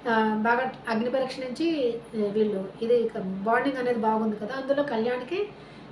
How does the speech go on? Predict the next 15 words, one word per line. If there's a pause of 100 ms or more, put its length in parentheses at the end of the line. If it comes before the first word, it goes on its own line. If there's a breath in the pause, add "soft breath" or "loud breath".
(120)
ఆ, (380)
ఆ, (400)
చెప్తుంది,
"కళ్యాణ్
నాకు
బ్రదర్
లాగానే (100)
చాలా,
నాకు
ఏం
కావాలన్నా
అది
చేస్తాడు
తను (260)
కళ్యాణ్."